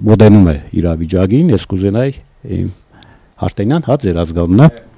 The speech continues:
անարձագանք չթողնել բնականաբար, ը, հրդեհը սկսվել է, թույլ ենք տվել իննսուն մեկից, այսինքն իննսուն մեկի ժառանգած, պարտադրված մեծ պատերազմի մեջ ներքաշել,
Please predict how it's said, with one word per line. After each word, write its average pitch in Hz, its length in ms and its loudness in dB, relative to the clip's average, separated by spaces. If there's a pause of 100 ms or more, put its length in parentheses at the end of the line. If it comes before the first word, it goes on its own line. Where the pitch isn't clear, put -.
(720)
անարձագանք 104 640 0
չթողնել 85 420 -6
բնականաբար, 95 840 2 (1400)
ը, 82 400 -2
հրդեհը 101 420 4
սկսվել 92 560 0
է, 90 40 4 (340)
թույլ 120 340 6
ենք 92 160 0
տվել 90 320 4
իննսուն 87 400 0
մեկից, 90 400 0
այսինքն 127 400 2
իննսուն 110 400 2
մեկի 101 380 4 (2000)
ժառանգած, 98 640 4 (280)
պարտադրված 92 880 2
մեծ 90 200 2
պատերազմի 90 640 2
մեջ 87 260 0
ներքաշել, 82 800 -4